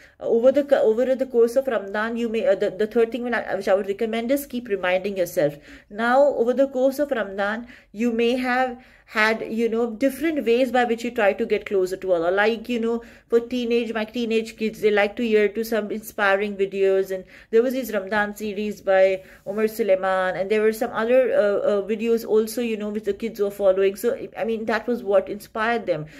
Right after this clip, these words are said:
For me, it's, it's re-, reading Tafsir Ibn Kathir, you know, uh, uh, you know, I, for me, it's like I read a Quranic verse and I like to, like, reflect about what, I, I close my eyes and then reflect about what this Quranic verse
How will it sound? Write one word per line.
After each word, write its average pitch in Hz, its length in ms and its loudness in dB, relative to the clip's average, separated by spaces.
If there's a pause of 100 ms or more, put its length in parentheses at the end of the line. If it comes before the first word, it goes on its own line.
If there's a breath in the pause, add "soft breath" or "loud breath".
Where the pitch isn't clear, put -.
(160 loud breath)
For 254 160 2
me, 262 220 0
it's, 247 240 -2
it's 226 300 0
re-, 220 260 -2
reading 220 340 -2
Tafsir 220 320 -4
Ibn 196 200 -8
Kathir, 214 520 -4
you 196 140 -4
know, 208 200 -4 (280 loud breath)
uh, 180 280 4
uh, 180 300 4
you 208 140 -4
know, 214 100 -6
I, 202 300 -2
for 220 180 -4
me, 220 200 -4
it's 226 140 -10
like 202 300 0
I 185 60 4
read 214 220 0
a 226 40 2
Quranic 196 480 -4
verse 190 360 2
and 185 180 -6
I 202 80 0
like 202 220 0
to, 226 60 -2
like, 202 200 -4 (200 loud breath)
reflect 247 520 -2
about 196 240 4
what, 185 200 2
I, - 180 0
I - 20 0
close 226 260 2
my 202 200 0
eyes 214 140 2
and 220 80 0
then 208 120 -4
reflect 220 400 -4
about 202 200 -2
what 196 200 -4
this 208 100 -10
Quranic 202 400 -4
verse 220 240 -2